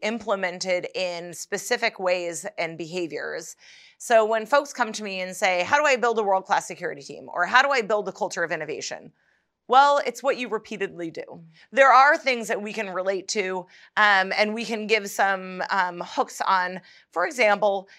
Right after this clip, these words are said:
in that DevSecOps, we, uh, embed a security engineer in the teams at a proportion. Right now it's one-eighth, but it could be, that goes up and we kind of evaluate whether that's the right number. Um, we do cause of error every time something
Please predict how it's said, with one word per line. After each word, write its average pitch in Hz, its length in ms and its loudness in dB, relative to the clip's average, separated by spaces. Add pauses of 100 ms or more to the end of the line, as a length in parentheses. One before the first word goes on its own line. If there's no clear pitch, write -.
(160)
in 233 200 0
that 220 180 4
DevSecOps, 190 840 2
we, 240 420 -6
uh, 190 560 4
embed 202 500 4
a 175 60 -4
security 185 460 -6
engineer 175 420 -6
in 180 340 -8
the 165 420 0
teams 120 580 -14
at 180 280 2
a 180 220 2 (160)
proportion. 190 540 -4
Right 233 180 4
now 214 160 4
it's 190 140 -6
one-eighth, 180 520 -6
but 196 140 2
it 180 80 -6
could 190 260 -8
be, - 240 -14
that 196 280 2
goes 196 180 -4
up 190 120 0
and 190 220 -2
we 196 140 -8
kind 196 180 -2
of 180 60 -8
evaluate 175 480 -2
whether 170 240 -6
that's 165 240 -4
the 170 120 -8
right 160 220 -6
number. 123 320 -14 (460)
Um, 208 480 6 (300)
we 254 160 -2
do 254 320 0
cause 240 400 4
of 208 400 4
error 185 320 2
every 180 200 0
time 190 220 -4
something 185 480 -8